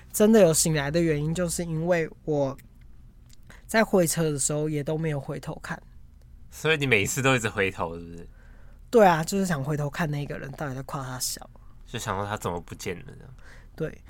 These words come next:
Speaker 1: 反正我那一次完全没有回头看，然后呢，就很正常的回到家了，这样。
Speaker 2: 哦。
Speaker 1: 然后后来就有很多人说什么在晚，什么六，有时候盛暑的下午六点是蛮阴的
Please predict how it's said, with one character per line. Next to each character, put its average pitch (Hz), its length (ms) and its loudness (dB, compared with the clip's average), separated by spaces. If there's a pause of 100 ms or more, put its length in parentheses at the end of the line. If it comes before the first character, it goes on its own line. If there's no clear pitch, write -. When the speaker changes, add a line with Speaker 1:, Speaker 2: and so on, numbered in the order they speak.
(240)
Speaker 1:
反 190 140 2
正 226 80 6
我 208 80 6
那 185 160 4
一 185 60 6
次 175 320 0
完 156 220 2
全 170 200 0
没 156 100 0
有 147 140 -2
回 143 160 -6
头 156 180 -12
看， - 240 -14 (880)
然 139 100 -4
后 143 60 -2
呢， 156 140 0
就 170 160 0
很 139 200 -4
正 147 200 -2
常 147 200 -8
的 - 80 -8
回 - 160 -12
到 151 160 -10
家 - 280 -10
了， - 160 -16 (800)
这 - 100 -12
样。 52 100 -12 (520)
Speaker 2:
哦。 92 100 -20 (420)
Speaker 1:
然 196 120 4
后 233 40 6
后 370 200 8
来 214 240 2
就 285 260 6
有 190 60 6
很 160 180 2
多 208 180 4
人 170 80 4
说 208 240 0
什 196 160 0
么 143 240 -2 (300)
在 285 220 2
晚， 190 280 2
什 185 140 0
么 175 100 2 (340)
六， 214 280 2 (140)
有 170 200 4
时 185 240 0
候 247 220 6
盛 - 540 4
暑 160 260 2
的 147 220 -4
下 170 440 0
午 147 240 -8 (100)
六 202 260 6
点 143 240 -2
是 185 280 -2
蛮 139 360 -4
阴 156 340 -2
的 - 220 -12